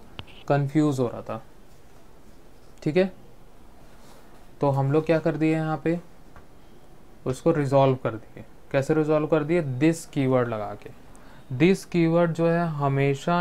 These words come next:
instance variable पे ही लगेगा। ठीक है, this keyword जो है हमेशा instance variable पे ही लगेगा, क्योंकि वो class को, class के object को refer करता है। तो object से related हम लोग के पास दो चीज़ें available होती है,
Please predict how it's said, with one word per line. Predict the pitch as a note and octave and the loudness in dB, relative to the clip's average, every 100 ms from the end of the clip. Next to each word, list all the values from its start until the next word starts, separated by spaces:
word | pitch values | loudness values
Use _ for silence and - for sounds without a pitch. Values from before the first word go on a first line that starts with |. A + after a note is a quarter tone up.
| D#3 | 0
instance | D3+ C#3+ C#3 - E3 E3 D3+ | -2 -2 -4 -2 -2 0 2
variable | C#3 C#3 C#3 D3+ C#3+ D3 | 4 4 2 2 0 2
पे | C3+ | 2
ही | C#3 D#3 | 2 0
लगेगा। | D3+ C3 B2+ B2+ C3+ C#3 A2 - - - - - - - - - - | 0 0 2 2 2 0 -2 -10 -20 -20 -20 -20 -20 -20 -20 -20 -10
ठीक | - C#3 | -4 0
है, | F#3 F#3+ - - - C#3+ | 0 -2 -12 -20 -12 -4
this | C3+ D#3 | 0 -2
keyword | - D#3+ D#3+ D3+ | 0 2 2 4
जो | D#3 | 2
है | F3 | 2
हमेशा | D#3 C#3 C3+ F#3 G#3 B3+ - - - - | 0 2 2 4 2 2 -6 -20 -18 -4
instance | D3+ D#3 - - F#3+ F#3+ E3+ | 0 0 -2 2 4 2 4
variable | D#3 D3+ D3 D#3 | 4 6 6 4
पे | D#3 | 2
ही | D3+ D#3 | 2 2
लगेगा, | D3 C3 B2 | 0 0 -4
क्योंकि | B2 C#3+ C#3 F3+ | -2 -4 0 0
वो | F3 | 2
class | F3 D3+ C3 D3+ E3+ - - | 2 4 6 6 2 -4 -4
को, | F3+ F3+ F3 - - | 0 2 0 -2 4
class | C#3+ D#3+ - | 6 6 4
के | F#3+ | 2
object | B2+ C#3 C3+ D#3+ F3+ | 4 2 2 0 0
को | - | 2
refer | D#3+ D#3 D#3 | 0 2 0
करता | D3+ D3 D3+ | 2 0 2
है। | D#3+ F3 | 2 2
तो | F3 | 2
object | C3 B2+ C3 E3+ E3+ | 2 2 2 -2 0
से | E3 | 0
related | D3+ C#3+ C#3 E3 F3+ - - - - - - - - - - - | 4 4 4 2 0 -6 -20 -20 -20 -20 -20 -20 -20 -20 -20 -18
हम | - D#3+ D3+ | 0 4 4
लोग | E3 | 4
के | - | 4
पास | F3+ D#3+ | 4 4
दो | D3 E3+ | 6 4
चीज़ें | E3+ E3 D#3+ | 4 4 6
available | D3 C#3 C#3 | 6 6 4
होती | C3+ - A#2+ | 2 -2 -10
है, | A#2+ | -10